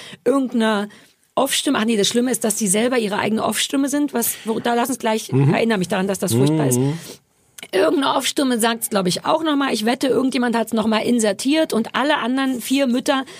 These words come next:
Speaker 1: sagen ungefragt, also du machst es,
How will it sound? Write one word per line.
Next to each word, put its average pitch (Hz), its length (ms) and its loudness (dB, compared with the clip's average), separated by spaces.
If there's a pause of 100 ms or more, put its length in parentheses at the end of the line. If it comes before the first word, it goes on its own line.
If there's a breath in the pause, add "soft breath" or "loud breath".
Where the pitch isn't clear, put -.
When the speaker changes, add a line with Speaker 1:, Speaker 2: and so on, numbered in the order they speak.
(160 loud breath)
Speaker 1:
sagen 240 360 0
ungefragt, 285 680 0 (200 loud breath)
also 208 240 0
du 190 100 0
machst 214 300 0
es, 247 140 0